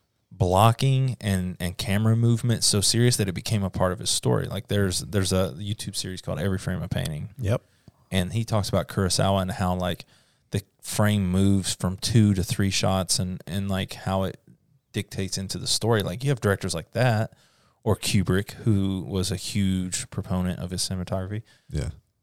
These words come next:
Speaker 1: And then you have, then I found out from Roger that Roger has shown up on projects and, like, the director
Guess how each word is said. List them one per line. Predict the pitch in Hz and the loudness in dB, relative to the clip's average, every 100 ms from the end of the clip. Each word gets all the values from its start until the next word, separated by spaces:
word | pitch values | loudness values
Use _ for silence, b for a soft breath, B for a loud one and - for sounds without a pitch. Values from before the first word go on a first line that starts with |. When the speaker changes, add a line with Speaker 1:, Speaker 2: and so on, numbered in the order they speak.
| _ - | _ -6
Speaker 1:
And | 127 135 | -4 -2
then | 156 | 0
you | 143 127 120 117 - | 0 0 -2 -4 -4
have, | 113 120 104 - - - | -2 0 -2 -6 -18 -16
then | 110 117 123 | -16 -8 -2
I | 117 | -2
found | - 113 110 | 0 0 0
out | 113 | -2
from | - 104 92 | -2 -2 0
Roger | 131 139 107 | 0 0 0
that | 98 95 | -2 0
Roger | 101 139 139 107 | 2 4 2 2
has | 107 | 0
shown | - 110 | 0 0
up | 107 98 | 0 -4
on | 98 | -4
projects | 98 95 104 113 - - - | -2 -2 -2 -4 -4 -8 -4
and, | 110 | -4
like, | 98 101 | -4 -6
the | 104 | 0
director | 110 117 113 104 | 0 0 -2 -6